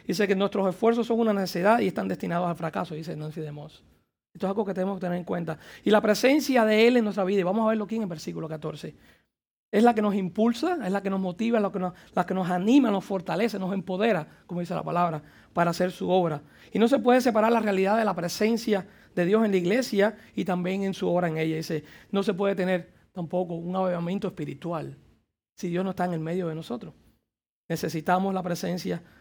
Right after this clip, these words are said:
de Dios para hacer su obra. Y tres cosas para considerar en este verso, en este verso catorce. Vamos a desglosarlo. Es bien interesante lo que dice el Señor aquí. Primero, solo Dios puede mover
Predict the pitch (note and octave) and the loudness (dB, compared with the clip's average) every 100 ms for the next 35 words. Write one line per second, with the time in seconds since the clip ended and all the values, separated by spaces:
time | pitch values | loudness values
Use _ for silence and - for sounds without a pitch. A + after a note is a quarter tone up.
0 | _ _ _ D#3+ E3+ F3 E3+ D#3 F3 E3+ | _ _ _ -2 0 0 -2 -6 -4 -6
1 | E3+ E3 D#3 C#3+ - - F#3 A#3 C#4+ C#4+ | -4 -4 -4 -6 -10 -6 2 2 4 4
2 | C#4 A#3 G#3+ G#3 F#3+ F3+ G#3+ G#3+ F#3+ F#3+ | 4 2 2 -2 0 2 4 2 -2 -2
3 | E3+ E3 E3+ F3+ F#3 F#3 F3+ E3 D#3 D#3+ | -2 -2 -4 -4 -2 -2 -4 -8 -8 -10
4 | - - _ _ _ _ _ _ _ _ | -12 -20 _ _ _ _ _ _ _ _
5 | _ _ F3 G#3+ A3 G3 E3+ F3+ F3+ D#3 | _ _ 0 2 2 0 -2 -2 -2 -2
6 | C#3 _ _ _ F#3 G3+ A#3 G#3+ F3 A3 | -8 _ _ _ -4 0 0 0 -2 -2
7 | A#3 F#3+ F3 F3 F3 E3+ E3 D#3 D3+ D3+ | -2 -2 -2 -2 -4 -4 -6 -8 -10 -12
8 | - _ _ _ _ _ _ _ _ _ | -18 _ _ _ _ _ _ _ _ _
9 | _ _ _ _ _ _ _ _ _ _ | _ _ _ _ _ _ _ _ _ _
10 | _ _ _ _ _ _ _ _ - G#3 | _ _ _ _ _ _ _ _ 0 6
11 | A3+ F#3+ - - _ _ _ _ _ _ | 6 4 0 -14 _ _ _ _ _ _
12 | _ _ _ - A#3 C4 A3+ A#3 C4 D4+ | _ _ _ 4 6 6 6 6 6 4
13 | - - _ _ _ _ _ - G#3 A3+ | -8 -16 _ _ _ _ _ 4 8 12
14 | A3+ C4+ G#3+ F#3 F#3 G3+ G#3+ G#3 | 10 8 2 2 4 4 2 -4